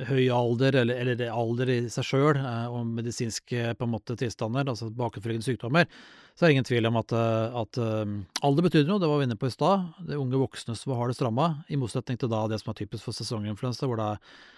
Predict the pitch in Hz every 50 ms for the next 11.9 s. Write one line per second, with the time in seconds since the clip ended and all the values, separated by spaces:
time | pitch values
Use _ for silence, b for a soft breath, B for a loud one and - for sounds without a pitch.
0 | B B B 120 117 104 104 104 107 117 135 143 147 135 - - 135 127 127 123
1 | 120 120 120 117 - - 135 120 123 123 143 190 226 226 208 160 135 120 117 -
2 | - 110 117 117 104 - 131 117 120 120 180 202 180 - _ - 143 139 131 123
3 | 117 - - 139 135 120 120 123 - 127 110 110 113 120 - 131 117 139 196 202
4 | - B B B B B B B B B B B B B - 156 - - - 202
5 | 233 214 - - - 170 151 147 143 139 139 135 131 127 113 101 104 _ _ _
6 | _ _ _ _ 269 196 185 160 143 143 139 139 139 143 - - 135 - 190 180
7 | 175 180 190 202 202 202 202 202 196 190 190 185 180 185 180 180 180 175 165 151
8 | 143 - - 143 143 143 139 139 139 139 139 131 - - 151 143 127 120 120 120
9 | 123 123 123 123 123 123 131 - 135 120 190 175 170 151 131 147 170 180 - -
10 | - - 190 240 285 240 185 _ _ _ - - 170 165 165 165 165 160 165 -
11 | _ _ _ _ _ - - 170 165 - - - - - - 156 147 143